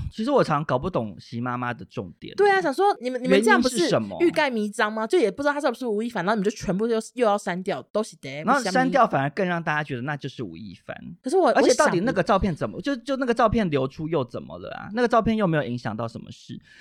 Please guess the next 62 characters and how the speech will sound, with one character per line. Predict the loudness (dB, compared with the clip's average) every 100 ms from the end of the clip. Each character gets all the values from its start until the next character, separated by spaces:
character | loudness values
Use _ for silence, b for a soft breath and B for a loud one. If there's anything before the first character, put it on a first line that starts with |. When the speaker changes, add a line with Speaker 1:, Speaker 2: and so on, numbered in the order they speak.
| B
Speaker 1:
他 | 0
不 | 2
就 | 0
刚 | 2 4
好 | 4
告 | 4 2
诉 | 2 -2
大 | 2 0
家 | 2 0
说， | 2 2
“OK， | 2 2 -2
你 | -2
看 | -4 -4
你 |
做 | -4 -4
坏 | -2 -4
事 | -4 -8
就 | -12
是 | -8
被 | -8
抓 | -8 -12
去 | -14 -14
关 | -12 -4
吗？” |
Speaker 2:
对， | 0
你 | 0
连 | 2 0
看 | 0 -4
医 |
生 | -2 -2
都 | 0
要 |
靠 | -2 -2 -4
脚 | -6 -12
镣。 | -6
Speaker 1:
对 | 2
啊， | 2 4
因 |
为 | 4
他 | 4
们 | 2
明 | 2 2
明 | 2
就 | 2
已 | 2
经 | 0 -4
自 | -4
己 | -8 -6
也 | -6
发 | -2 0 0
那 | -2
个， | -4 -4 -4 -6 -10
就 | -10
是 | -6 -6
警 | -6 -6
察 | -4 -4
局 | -6 -8
不 | -8
是 | -10
发 | -6 -4
那 | -4
个 | -6 -8